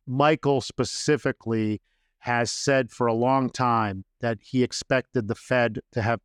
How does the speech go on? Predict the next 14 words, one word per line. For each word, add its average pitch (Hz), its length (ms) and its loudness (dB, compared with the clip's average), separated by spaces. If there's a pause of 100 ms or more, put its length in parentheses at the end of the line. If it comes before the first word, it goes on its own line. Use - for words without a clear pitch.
(120)
been 110 260 -4
done 131 300 2
with 127 180 0
rate 127 240 2
hikes - 580 -4 (440)
and 120 640 0
start 127 520 0 (120)
cutting 147 420 2
rates 113 560 0
in 117 160 -4
the 117 80 0
middle 120 460 2
of - 160 -4
twenty-four. 110 840 0